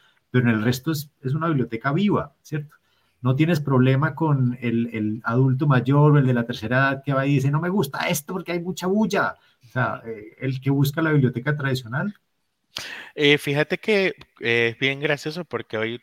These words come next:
Speaker 2: estaba dando un tour a unas personas. Ese nivel donde están viendo es el cuarto nivel, es el nivel más ruidoso. O sea, es el que tiene más jóvenes, el que tiene más niños,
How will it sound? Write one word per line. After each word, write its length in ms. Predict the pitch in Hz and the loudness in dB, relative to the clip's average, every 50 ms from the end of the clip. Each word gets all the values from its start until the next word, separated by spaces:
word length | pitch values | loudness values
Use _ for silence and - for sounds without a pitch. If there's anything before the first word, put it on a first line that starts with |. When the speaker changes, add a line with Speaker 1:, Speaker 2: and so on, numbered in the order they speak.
| _ _ - | _ _ -18
Speaker 2:
estaba 360 | 113 107 - - 104 104 104 | -16 -12 -8 -6 -4 -2 -2
dando 380 | 104 107 107 107 110 110 104 | -2 -4 -6 -8 -10 -12 -12
un 320 | 104 101 104 104 107 107 104 _ | -12 -14 -16 -18 -18 -20 -20 _
tour 300 | - 131 135 143 147 147 - - | -8 -6 -6 -6 -8 -10 -12 -12
a 180 | 98 95 92 | -10 -10 -10
unas 240 | 92 98 101 107 - | -10 -12 -14 -14 -14
personas. 680 | _ - - - - - 139 139 120 104 104 113 - _ - - - - - - _ _ _ _ _ | _ -18 -18 -16 -14 -12 -12 -12 -12 -14 -16 -18 -20 _ -20 -20 -20 -20 -20 -20 _ _ _ _ _
Ese 240 | - 135 - - 208 | -2 0 0 0 0
nivel 320 | 208 202 185 175 175 180 165 | 0 0 2 0 0 0 -2
donde 200 | 170 165 151 147 | -4 -2 -2 -2
están 300 | 139 - - 131 127 127 | -2 -2 -2 -4 -2 -2
viendo 280 | 131 131 127 131 131 | -4 -4 -4 -4 -4
es 80 | 127 127 | -4 -4
el 120 | 123 107 | -6 -6
cuarto 300 | - - 104 - - 123 | -4 -6 -6 -6 -6 -8
nivel, 320 | 120 113 104 110 117 104 98 | -8 -6 -4 -4 -4 -4 -4
es 100 | 98 104 | -6 -10
el 200 | 104 107 107 113 | -10 -12 -12 -12
nivel 280 | 110 104 98 104 107 107 | -10 -8 -8 -8 -8 -6
más 360 | 104 101 101 110 107 - - - - | -4 -4 -4 -4 -6 -10 -18 -20 -18
ruidoso. 840 | - - 107 113 110 101 95 92 107 110 107 - - - - - _ _ _ _ _ _ _ _ _ _ _ _ _ | -14 -12 -8 -8 -6 -6 -6 -6 -6 -6 -8 -10 -14 -20 -20 -20 _ _ _ _ _ _ _ _ _ _ _ _ _
O 260 | - 110 110 107 104 | -10 -6 -6 -6 -6
sea, 260 | - - 107 101 98 | -4 -2 -2 0 0
es 80 | 98 110 | -2 -4
el 100 | 113 - | -6 -8
que 100 | - 113 - | -8 -10 -10
tiene 260 | - 113 107 110 107 | -8 -8 -8 -10 -10
más 540 | 107 107 107 107 107 110 110 - - - _ _ _ _ - | -8 -6 -4 -4 -2 -2 -4 -4 -6 -12 _ _ _ _ -14
jóvenes, 880 | - - 123 127 127 123 117 117 110 110 110 107 104 104 104 - - - - - - - - _ _ | -6 -2 0 0 0 -2 -4 -6 -6 -6 -4 -4 -4 -6 -8 -12 -16 -20 -20 -20 -20 -20 -20 _ _
el 160 | - 104 104 | -10 -10 -6
que 120 | - - 107 | -6 -6 -6
tiene 300 | - - 104 101 104 101 | -4 -4 -6 -4 -6 -6
más 220 | 101 101 104 107 | -4 -6 -6 -6
niños, 800 | 117 127 135 131 127 123 120 113 110 107 107 110 110 - - - | -8 -8 -8 -8 -8 -8 -8 -8 -6 -8 -8 -10 -12 -14 -18 -20